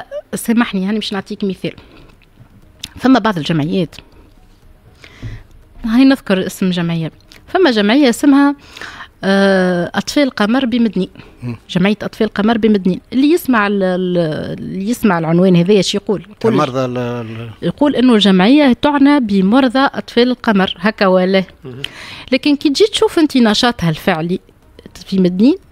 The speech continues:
Speaker 1: تلقاها هي النشاط متاعها توطين الأفارقة، وتقوم بنشاطات من أجل ذلك. ما بين الاسم
Speaker 3: مم.
Speaker 1: والفعل فما برشا تناقضات.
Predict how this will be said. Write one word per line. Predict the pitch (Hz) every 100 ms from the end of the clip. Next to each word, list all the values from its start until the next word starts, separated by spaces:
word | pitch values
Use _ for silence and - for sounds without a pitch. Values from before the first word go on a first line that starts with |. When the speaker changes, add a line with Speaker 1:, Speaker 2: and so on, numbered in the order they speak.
| _ - -
Speaker 1:
تلقاها | 311 - 370 330 214 247
هي | 320
النشاط | 269 226 214 269 214
متاعها | 202 302 330
توطين | - 294 311 294
الأفارقة، | - 240 269 247 - - - - _ _ _ _ - - - -
وتقوم | 277 320 - _ _ _ _ - - _ - 220 214 - 330 294
بنشاطات | 240 247 226 208 - 269 -
من | 277 269
أجل | 269 262
ذلك. | 226 214 196 - - - - _ _ _ _ - - - -
ما | 208
بين | 247 349 240
الاسم | 214 294 - 196 175 - - -
Speaker 3:
مم. | 165 185
Speaker 1:
والفعل | 214 - 370 381 370 - _
فما | - 330 311
برشا | 285 -
تناقضات. | 254 233 220 - 214 180 -